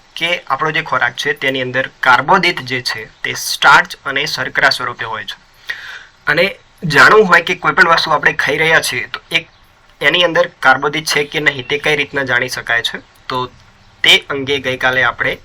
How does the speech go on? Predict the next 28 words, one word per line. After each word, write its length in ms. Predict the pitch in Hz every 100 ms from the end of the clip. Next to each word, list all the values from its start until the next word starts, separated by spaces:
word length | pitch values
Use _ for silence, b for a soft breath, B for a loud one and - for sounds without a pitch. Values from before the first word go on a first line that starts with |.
| -
જોઈ 260 | 127 131 127
ગયા 200 | 123 113
હતા. 220 | 113 185 - -
જેમાં 280 | 127 131 135
શું 140 | 151
કરવાનું 340 | 147 143 147
હોય 100 | 139
છે, 100 | 135
તમારે 300 | 139 135 143
ખોરાકનો 500 | - - 123 123 131
ટુકડો 360 | 123 131 156 175
લઈ 220 | 165 - B B B B B B -
તેની 200 | 131 135
ઉપર 220 | 131 135
મંદ 420 | 127 139 165 175 -
આયોડિનનું 500 | 135 135 135 131 131
દ્રાવણ 420 | 127 123 123 139 - B B B
નાખવાનું 540 | 131 123 - 156 160 131
હોય 200 | 117 113
છે. 180 | - -
અને 420 | - - 117 117
જો 280 | 120 135 175
તે 160 | -
ખોરાક 400 | - 120 113 107 -
કાળો 340 | - 120 139 135
ભૂરો 300 | 120 123 123
રંગ 200 | 120 120
દર્શાવે 580 | 117 120 156 147 117